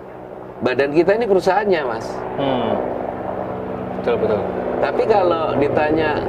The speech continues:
Speaker 1: secara seniman itu kan attitude.
Speaker 2: Hmm.
Speaker 1: Jadi bagaimana menjadi, eh, seniman yang berhasil? Karena ini agak susah kekinian.
Speaker 2: Hmm.
Speaker 1: Kekinian orang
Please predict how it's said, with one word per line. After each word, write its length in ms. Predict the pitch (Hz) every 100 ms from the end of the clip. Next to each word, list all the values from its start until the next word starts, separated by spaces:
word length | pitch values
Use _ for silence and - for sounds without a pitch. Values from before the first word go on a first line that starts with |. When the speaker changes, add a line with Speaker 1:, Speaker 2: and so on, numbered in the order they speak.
| 123
Speaker 1:
secara 640 | - 170 - 156 151 147
seniman 480 | 147 147 143 156 156
itu 180 | 160 180
kan 160 | 190 165
attitude. 480 | 123 113 - 117 - - - -
Speaker 2:
Hmm. 240 | 123 113 101 - - - - - 104
Speaker 1:
Jadi 200 | 110 139
bagaimana 640 | 139 127 123 131 131 151 180
menjadi, 960 | 156 135 117 110 104 104 104 98 92 78 - - - - - -
eh, 240 | - 120 120
seniman 460 | 117 123 131 156 135
yang 180 | 104 92 87 - - - - - - - -
berhasil? 640 | 196 196 208 - - 120 101 - - - -
Karena 200 | 120 147 196
ini 100 | 208
agak 240 | 135 123
susah 340 | - 139 - 135 -
kekinian. 560 | 117 - 120 120 104 90 82 -
Speaker 2:
Hmm. 260 | 135 139 117 107 - -
Speaker 1:
Kekinian 560 | 120 151 151 160 185
orang 320 | 175 165 185